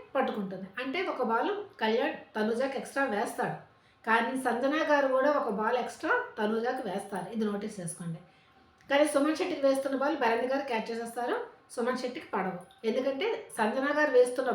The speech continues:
బాల్స్ కూడా భరణి గారు అప్పుడు క్యాచ్ చేస్తారు, కళ్యాణ్ వేసిన బాల్ కూడా భరణి గారు క్యాచ్ చేస్తారు. అందుకు సుమన్ శెట్టిలో చాలా తక్కువైతే ఉండడం అయితే జరుగుతుందన్నమాట. ఆట అంతా అయిపోయిన తర్వాత ఫస్ట్ ఎవరు గెలు-, ఫస్ట్ దీంట్లో ఎవరు, తనూజాకి టెన్ పాయింట్స్ వస్తాయి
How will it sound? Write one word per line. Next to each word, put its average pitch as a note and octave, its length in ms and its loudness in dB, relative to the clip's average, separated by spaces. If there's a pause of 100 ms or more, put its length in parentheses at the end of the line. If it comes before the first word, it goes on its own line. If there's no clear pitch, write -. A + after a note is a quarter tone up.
బాల్స్ C4 320 0
కూడా D#4 240 4 (280)
భరణి A3+ 300 0
గారు B3+ 160 0
అప్పుడు C#4 140 -4
క్యాచ్ G#3 300 -6
చేస్తారు, G#3 400 -6 (520)
కళ్యాణ్ B3+ 360 4
వేసిన D4+ 260 2
బాల్ B3 300 4
కూడా D#4+ 260 2 (280)
భరణి A#3 300 4
గారు C4+ 200 2
క్యాచ్ A3 220 -2
చేస్తారు. C4+ 280 -4
అందుకు A#3+ 280 0
సుమన్ A3 260 -2
శెట్టిలో B3 200 -4 (100)
చాలా G#3 300 -4
తక్కువైతే G3+ 420 -2
ఉండడం G#3 320 -4
అయితే G3+ 280 -6
జరుగుతుందన్నమాట. E3+ 540 -6 (920)
ఆట E4 140 8
అంతా F#4+ 260 2
అయిపోయిన C4 280 4
తర్వాత G3 340 -2 (400)
ఫస్ట్ C#4+ 280 2
ఎవరు C4+ 340 6
గెలు-, C4 300 2
ఫస్ట్ B3+ 200 0 (100)
దీంట్లో C4 320 0
ఎవరు, C4 160 0 (120)
తనూజాకి A#3 520 2
టెన్ G#3+ 200 0
పాయింట్స్ G#3 280 -2
వస్తాయి G#3 400 -4